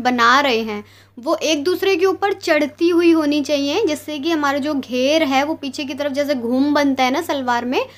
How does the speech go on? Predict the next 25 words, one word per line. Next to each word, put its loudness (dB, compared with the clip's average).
वो -2
उसी -6
वजह -4
से -10
बनता -8
है। -10
So, 0
अब 2
देखिए 2
कट 0
वाला 4
पार्ट 4
हमारा 2
यहाँ 0
पर 0
आ 2
गया 2
है, 2
ये 2
हमारी 2
आखिरी -4
प्लेट -2
बनेगी -4
यहाँ -4
पर। -2